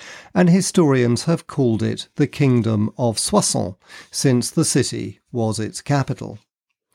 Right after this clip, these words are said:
Now, Majorian had strong connections with this territory in Soissons, since he'd fought with Aetius, and he and Aegidius were friends,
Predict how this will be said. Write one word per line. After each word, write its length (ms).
Now, 240
Majorian 640
had 200
strong 360
connections 880
with 140
this 200
territory 560
in 120
Soissons, 580
since 300
he'd 240
fought 520
with 140
Aetius, 580
and 160
he 260
and 80
Aegidius 680
were 100
friends, 640